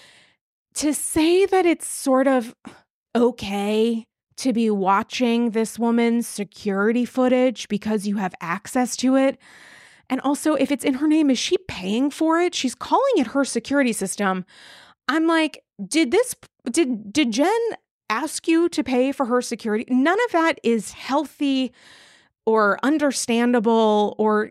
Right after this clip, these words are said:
seemingly recognizable, but it, it appears she was, I, I mean, is there another word for stalking?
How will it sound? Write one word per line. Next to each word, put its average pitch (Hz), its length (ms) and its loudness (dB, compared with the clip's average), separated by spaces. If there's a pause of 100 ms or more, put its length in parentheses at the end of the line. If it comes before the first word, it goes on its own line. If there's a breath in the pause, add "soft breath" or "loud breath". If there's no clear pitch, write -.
seemingly 302 480 2
recognizable, 214 1200 -2 (640 soft breath)
but 262 460 0 (400)
it, 294 180 -2
it 311 120 2
appears 330 560 -2
she 311 320 0
was, 269 720 0 (140)
I, 240 120 -4
I 277 60 2
mean, 285 160 2
is 269 120 -4
there 349 180 0
another 302 320 0
word 269 180 -2
for 240 100 -4
stalking? 226 520 -4